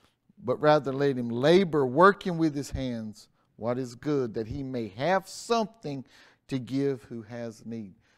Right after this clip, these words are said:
So if we use our, our talents and our time and our treasures for his glory, then we'll have everything that we need. We're responsible with what we're entrusted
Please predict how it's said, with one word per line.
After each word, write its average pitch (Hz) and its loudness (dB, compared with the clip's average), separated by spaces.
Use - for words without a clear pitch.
So 180 -4
if - -10
we 165 -4
use 240 -2
our, 165 -2
our 156 2
talents 175 2
and 143 -6
our 143 -2
time 170 0
and 147 -4
our 147 2
treasures 170 -2
for 151 -6
his 151 -4
glory, 165 0
then 143 -8
we'll 135 -6
have 156 -2
everything 135 -8
that 120 -6
we 117 -6
need. 107 -10
We're 196 0
responsible 127 -10
with 113 -12
what 135 -2
we're 135 -6
entrusted 117 -12